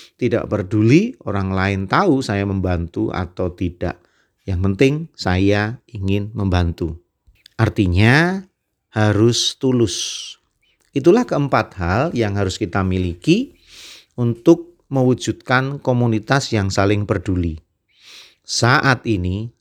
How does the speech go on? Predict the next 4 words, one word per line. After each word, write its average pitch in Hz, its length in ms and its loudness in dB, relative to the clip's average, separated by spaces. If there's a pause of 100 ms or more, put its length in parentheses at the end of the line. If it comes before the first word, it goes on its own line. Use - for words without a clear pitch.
(160)
ketika 92 720 -4
covid 104 480 2
sedang 92 400 -2
melonjak, 90 720 0